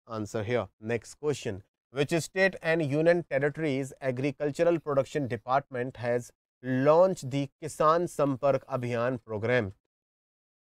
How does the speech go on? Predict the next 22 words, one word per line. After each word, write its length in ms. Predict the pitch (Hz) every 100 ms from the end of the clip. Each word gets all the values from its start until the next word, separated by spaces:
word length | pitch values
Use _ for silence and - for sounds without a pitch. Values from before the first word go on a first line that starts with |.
| _ _ _ _ -
किस 180 | 180 -
राज्य 300 | 170 185 196
और 60 | 185
केंद्र 280 | 180 175
शासित 380 | 156 165 151 165
प्रदेश 360 | - 135 160 -
के 180 | - 156
कृषि 460 | - 180 165 214
उत्पादन 480 | 208 - 151 147 143
विभाग 380 | 110 104 156 143
ने 160 | 135
कृषि 500 | 143 _ 175 165 208
संपर्क 520 | 190 160 147 151 139 123
अभियान 360 | 110 123 147
कार्यक्रम 540 | 143 131 123 - 147 151
की 140 | 139
आपके 280 | 120 - 127
यहाँ 140 | 117
पर 160 | 110 117
शुरुआत 420 | - 107 107 117
की 180 | - 143
है? 140 | 165